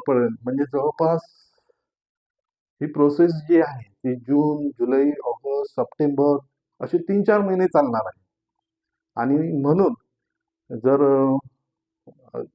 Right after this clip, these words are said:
तुम्ही एक्सप्लोर करत असाल, तुम्ही ह्या वेबसाइट्स, हे सर्व पीडीएफ वगैरे, अ, तुम्ही पाहत असाल, अ, कट ऑफ बघत असाल वेगळ्या कॉलेजचा, एवढे सर्व हजारो पीडीएफ ची पानं आहेत,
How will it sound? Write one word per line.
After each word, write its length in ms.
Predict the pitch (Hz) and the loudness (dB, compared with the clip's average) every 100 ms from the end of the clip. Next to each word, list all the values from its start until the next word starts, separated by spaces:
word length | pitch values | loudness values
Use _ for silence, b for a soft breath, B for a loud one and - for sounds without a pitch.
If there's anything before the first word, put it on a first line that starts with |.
| _ | _
तुम्ही 420 | 139 165 185 196 | 0 2 2 4
एक्सप्लोर 340 | 165 - 190 185 | 2 4 4 4
करत 500 | 185 180 180 175 185 | 4 4 2 2 -2
असाल, 280 | - 170 | 2 2
तुम्ही 420 | 170 165 165 185 190 | 2 0 -2 0 0
ह्या 380 | 185 - 151 | -4 -8 -2
वेबसाइट्स, 600 | 151 160 - 180 175 165 - _ | 2 2 2 2 2 2 -2 _
हे 200 | 156 156 | -4 -2
सर्व 300 | 151 160 151 | 2 2 4
पीडीएफ 480 | 170 170 151 165 170 165 | 2 2 2 4 4 2
वगैरे, 360 | 160 147 156 160 - _ _ _ _ _ - | -2 -2 -6 -8 -12 _ _ _ _ _ -2
अ, 340 | 135 135 135 | 4 4 4
तुम्ही 160 | 147 160 | 0 0
पाहत 300 | 151 147 160 | 0 -2 0
असाल, 320 | 156 151 151 151 - _ _ _ _ | 0 2 2 0 -8 _ _ _ _
अ, 320 | 127 120 120 - | -2 -2 -2 0
कट 180 | 139 185 | 0 2
ऑफ 120 | 185 | 0
बघत 320 | 165 160 170 | 0 2 0
असाल 340 | 160 156 139 139 - | 0 0 0 -2 -2
वेगळ्या 280 | 139 139 147 | 2 2 2
कॉलेजचा, 500 | 147 135 131 - 143 | 0 -2 -6 -4 -2
एवढे 500 | 131 - 131 139 160 | -2 -4 -2 2 0
सर्व 380 | 170 151 143 156 160 - _ - | 0 -2 2 2 2 -4 _ -10
हजारो 640 | 123 127 175 180 190 196 | -4 0 2 4 4 4
पीडीएफ 400 | 190 165 160 165 | 2 0 2 0
ची 160 | 165 175 | 0 -4
पानं 280 | 156 147 | -2 -2
आहेत, 220 | 147 139 | -2 -4